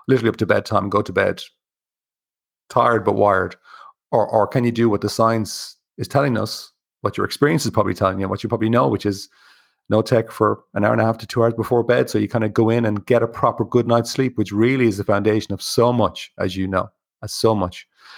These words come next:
Um, and then just one other food for thought is, while I'm talking about structure here, some of my clients get a surprise sometimes when they hear me talking about how much I value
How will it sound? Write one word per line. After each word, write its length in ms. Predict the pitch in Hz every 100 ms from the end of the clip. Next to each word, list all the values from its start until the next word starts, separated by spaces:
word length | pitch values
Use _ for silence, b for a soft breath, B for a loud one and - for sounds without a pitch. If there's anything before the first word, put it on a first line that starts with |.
| B B B B
Um, 520 | - 104 104 104 107 107 _ _ -
and 120 | - 151
then 120 | 196
just 140 | 180
one 260 | 151 156 180
other 320 | 165 135 113 - _
food 140 | 135 113
for 60 |
thought 180 | 117 113
is, 180 | 110 -
while 160 | 147 147
I'm 80 |
talking 300 | 143 196 220
about 200 | 196 156
structure 460 | 147 - 143 143 101
here, 320 | 104 98 92 _ _ _ _ _ _
some 140 | 175
of 60 | 175
my 120 | 165
clients 260 | 151 131 120
get 140 | 117
a 40 |
surprise 360 | 113 104 123 120
sometimes 320 | 110 104 104
when 80 | 104
they 60 | 104
hear 80 | 110
me 100 | 104
talking 320 | 104 98 101
about 200 | 95 92
how 240 | - 156
much 240 | 147 110 113
I 160 | 104
value 680 | 101 104 104 101 98 98